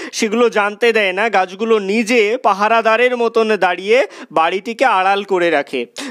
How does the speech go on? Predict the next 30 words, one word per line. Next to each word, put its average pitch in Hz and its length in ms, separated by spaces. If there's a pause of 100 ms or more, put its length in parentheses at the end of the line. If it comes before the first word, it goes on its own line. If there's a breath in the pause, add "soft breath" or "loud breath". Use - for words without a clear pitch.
কত 240 300
ঝড় 196 360
বৃষ্টি 226 420
গিয়েছে, 214 480
প্রতি 226 400
বছর, 220 480 (260 loud breath)
আহ, 175 220
যত 208 380 (100)
ফুল 226 300
ফল 220 300
কুড়ি 220 380
ও 226 100
পাতা 202 600 (180 loud breath)
সে 226 220
ফেলেছে, 208 640 (220 loud breath)
আবার 196 440
ততই 196 640
এসে 202 420
ভরেছে। 165 480
অর্থাৎ 247 380
কত 220 300
ঝড় 190 280
বৃষ্টি 208 360
গিয়েছে, 202 320
ঝড় 185 260
বৃষ্টিতে 208 500
কত 196 320
ফল 196 420
ফুল 196 340
কুড়ি, 196 380